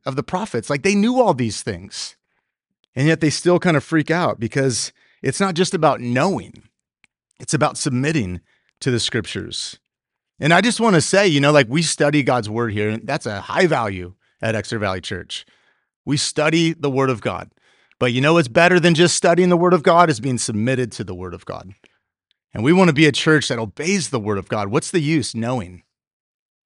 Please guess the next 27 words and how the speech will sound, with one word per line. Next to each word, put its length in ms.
without 280
obeying? 680
Anyways, 680
despite 420
all 200
this, 260
these 240
disciples' 580
knowledge 400
of 100
scriptures, 680
despite 400
all 280
of 80
that, 260
this, 400
this 160
story 420
ends 280
with 160
some 400
fateful 800
final 640
words 580
in 240
verse 300
fifty-six. 920